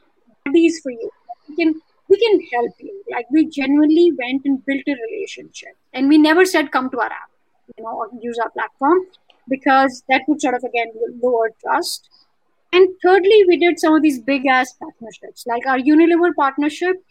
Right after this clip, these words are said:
Uh, like, if you go to the Glow and Lovely Career Foundation page, uh, we are the community that's mirrored there, right? So what that means is that when Unilever acquires a user for their platform,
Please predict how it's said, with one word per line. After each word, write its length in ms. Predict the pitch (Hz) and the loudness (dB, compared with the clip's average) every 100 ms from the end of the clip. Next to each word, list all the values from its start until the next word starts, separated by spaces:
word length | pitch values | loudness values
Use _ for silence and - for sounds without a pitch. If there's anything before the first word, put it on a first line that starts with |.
| - _ - | -20 _ -4
Uh, 260 | 247 247 247 - | -2 -2 -4 -8
like, 160 | 262 | -4
if 160 | 285 294 | -2 0
you 100 | 320 | 0
go 220 | 262 294 | 0 -2
to 180 | 285 320 311 311 - _ _ 240 | 2 4 4 2 -6 _ _ -4
the 100 | 277 240 | -2 -2
Glow 200 | 269 302 | 0 4
and 100 | 320 | 4
Lovely 280 | 294 277 294 302 | 4 2 -2 -2
Career 300 | 277 302 311 | -2 -2 -2
Foundation 600 | 302 269 269 - 285 269 - | -2 -4 -6 -6 -6 -6 -4
page, 420 | 381 349 302 - - _ _ - 262 | -2 -2 -4 -12 -20 _ _ -4 0
uh, 140 | 277 - _ _ _ _ _ 226 226 | 0 -4 _ _ _ _ _ -6 2
we 180 | 339 403 | 6 6
are 100 | 381 415 | 4 0
the 80 | - | 2
community 380 | 330 311 320 349 | 4 4 4 2
that's 240 | 311 - | 0 -6
mirrored 520 | 240 240 247 262 262 - | -10 -8 -4 -4 -6 -10
there, 200 | - - _ _ _ 466 | -20 -20 _ _ _ -18
right? 220 | - 247 - | -16 -12 -10
So 260 | - 254 254 | -6 -6 -4
what 240 | 262 269 | -4 -2
that 180 | 302 302 | -4 2
means 320 | 294 415 381 | 2 4 2
is 220 | 330 277 | 0 -2
that 260 | 254 247 254 _ _ _ | -2 -4 -6 _ _ _
when 360 | 247 277 294 277 - | 0 2 2 0 -4
Unilever 420 | 254 294 330 370 392 | 2 4 6 6 4
acquires 420 | - 269 254 277 | 0 -2 -2 -2
a 60 | 285 | -4
user 400 | 262 254 277 269 | -4 -6 -4 -6
for 200 | 262 226 240 | -6 -8 -8
their 160 | 240 | -10
platform, 640 | 247 220 214 269 311 311 | -6 -6 -6 -4 -2 -2